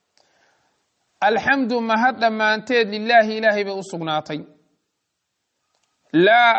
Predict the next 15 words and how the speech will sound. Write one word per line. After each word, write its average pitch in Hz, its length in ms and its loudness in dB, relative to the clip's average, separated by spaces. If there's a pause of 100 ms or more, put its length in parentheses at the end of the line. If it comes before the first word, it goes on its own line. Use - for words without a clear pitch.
abqii, 214 600 -6 (640)
ay 196 260 2
axmadullaaha, 214 960 0
Ilaahay 214 420 0
baan 196 220 -6
mahadinayaa. 190 840 0 (720)
Laa 202 340 2 (140)
abqii, 208 460 -4
xaal 214 380 0
aanan 208 460 -2
raadinaynin, 185 800 -2 (680)
bedelan, 190 600 0 (120)
cid 202 220 -8 (100)
bedel 208 360 0
ah, 156 200 0